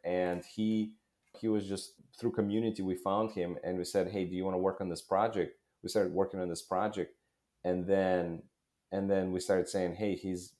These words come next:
he's really good. Like, we wanna bring him in." And, and then we, we made an offer. "Do you wanna, do you wanna be part of it, part of this? And do you wanna be a co-founder and come here and move here?" And, uh, and that's how he became our third co-founder.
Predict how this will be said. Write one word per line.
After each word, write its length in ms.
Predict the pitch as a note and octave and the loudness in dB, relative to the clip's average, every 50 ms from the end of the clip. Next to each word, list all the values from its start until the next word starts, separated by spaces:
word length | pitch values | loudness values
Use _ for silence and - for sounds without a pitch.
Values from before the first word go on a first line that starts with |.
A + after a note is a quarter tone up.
| _ _ | _ _
he's 240 | - G2+ F#2+ F2+ F2 E2 | -4 -4 -4 -4 -4 -4
really 240 | D2+ F#2+ G2+ G2 F#2+ | -2 0 0 0 0
good. 400 | F2+ F2 F2+ G#2+ A#2+ A2 - - | 0 2 4 6 6 6 4 2
Like, 240 | A#1+ E2 D#2+ D#2 - | 0 0 0 0 -2
we 80 | F2 F2+ | -2 -2
wanna 200 | F#2+ F#2+ F2+ F2 | 0 0 0 -2
bring 280 | D#2+ E2+ F2+ G2 G2+ | -2 -2 -2 -2 -2
him 240 | G2 - G2 F2+ F2+ | -4 -6 -6 -4 -2
in." 260 | F#2 G#2+ A2 F#2 E2+ - - - | 0 0 0 -2 -2 -6 -10 -6
And, 480 | E2 F2 E2+ E2+ E2+ E2 D#2+ D#2+ E2 D#2+ _ - | -4 -2 0 0 0 0 -2 -2 -6 -8 _ -10
and 140 | E2+ F2 F2+ | -6 -4 0
then 200 | F2+ F2+ F#2 F#2 | 0 0 0 0
we, 340 | F2+ F2+ F2 E2+ E2 - - - | 0 0 0 -2 -2 -6 -6 -6
we 100 | F2 F2+ | -6 -4
made 160 | F2+ F2+ F2 | -2 -2 -2
an 100 | F2 E2+ F2 | 0 0 0
offer. 300 | F#2 B2+ - - E2+ D#2+ | 0 -2 -2 -2 -4 -6
"Do 140 | D2 E2 E2+ | -4 -2 -2
you 80 | E2 | -2
wanna, 220 | E2+ E2+ E2+ E2 D2+ | -2 -2 -2 -4 -6
do 140 | - _ | -8 _
you 100 | - E2+ | -6 -4
wanna 140 | E2+ E2+ E2 | -4 -4 -4
be 120 | D#2 E2 E2 | -6 -8 -8
part 320 | - - E2 D#2+ E2 F2 | -6 -2 0 0 0 0
of 120 | E2+ D#2+ | -2 -2
it, 180 | E2 D#2+ D#2+ - - _ _ _ - - | -2 -4 -4 -6 -8 _ _ _ -4 0
part 180 | F#2+ F#2 F#2 | 2 2 2
of 100 | F#2 F2 | 2 0
this? 240 | F#2 F#2+ G#2 - - | 0 -2 -2 -4 -6
And 100 | F2 E2 | -6 -4
do 60 | E2+ | -2
you 60 | E2 | -2
wanna 220 | E2 E2 E2 D#2 - - _ _ _ _ _ _ _ - | -2 -2 -2 -4 -8 -12 _ _ _ _ _ _ _ -4
be 100 | F#2 F#2 | -2 -2
a 40 | F2 | 0
co-founder 720 | - F2+ F2 - - F2+ E2+ F2 F#2+ G2 G2+ G#2 G2+ - - - | 2 0 -2 0 0 0 0 2 0 0 0 0 -2 -2 -4 -4
and 420 | D#2 E2 D#2+ D#2+ D#2+ D#2 D2+ D2 D2 _ _ _ - | -4 -4 -2 -2 -2 -2 -4 -6 -8 _ _ _ -6
come 160 | F2+ F2 E2 - - | -6 -6 -6 -8 -6
here 240 | F2 F2 F2+ F2+ F#2+ | -2 0 0 0 0
and 140 | F2+ E2+ | 0 -2
move 180 | E2 E2 E2+ - | -4 -4 -6 -6
here?" 460 | - - G2 F#2+ F#2+ G2 G2 G2 G2 - _ _ _ _ _ _ _ _ _ - | -8 -8 -4 -2 0 0 0 -2 -4 -10 _ _ _ _ _ _ _ _ _ -8
And, 480 | F2 F2 E2+ D#2+ D#2+ D#2 D#2+ D#2 D#2 D2+ | -6 -4 -2 -2 -2 -4 -4 -4 -4 -2
uh, 380 | D#2+ D#2 D#2 D#2 D2+ D2+ D2+ - | 0 0 0 0 0 -2 -4 -4
and 100 | - E2+ | -4 -2
that's 220 | E2 F2 E2+ - - | 0 0 0 0 -2
how 140 | F2 E2 E2 | -2 -2 -2
he 120 | - E2+ | -2 -6
became 460 | D2 D#2 D2+ - E2+ D#2+ D#2 D#2 D2+ - _ - | -8 -8 -8 -6 -6 -6 -6 -6 -10 -14 _ -12
our 100 | D2 D2 | -12 -10
third 280 | D2+ - D#2+ D#2+ D#2+ - | -8 -4 -4 -6 -6 -6
co-founder. 480 | D#2+ D#2+ - D#2+ D#2+ D#2+ D#2 D2 - | -12 -14 -10 -8 -8 -8 -8 -10 -12